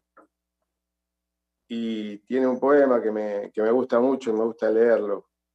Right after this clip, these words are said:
Así que lo voy a hacer con, con mucho gusto y placer. Se llama Trompo del Deseo. No hallamos un hotel.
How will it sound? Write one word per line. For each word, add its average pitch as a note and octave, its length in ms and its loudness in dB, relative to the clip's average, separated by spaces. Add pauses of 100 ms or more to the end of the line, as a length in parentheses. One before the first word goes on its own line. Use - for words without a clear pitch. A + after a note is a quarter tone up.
(460)
Así - 280 -12
que A#2 120 -4
lo A2 120 0
voy A2+ 140 2
a A2+ 60 0
hacer A#2 260 -2
con, G2+ 560 -2 (420)
con A2 120 -4
mucho B2 300 4
gusto A#2+ 340 2
y - 20 -2
placer. G#2 500 -2 (1900)
Se - 60 -14
llama C#3+ 480 2
Trompo D#3+ 500 4
del A#2+ 200 4
Deseo. A2 640 -2 (2000)
No D3 140 2
hallamos C#3+ 760 -2
un A#2 160 -4
hotel. G#2+ 600 -4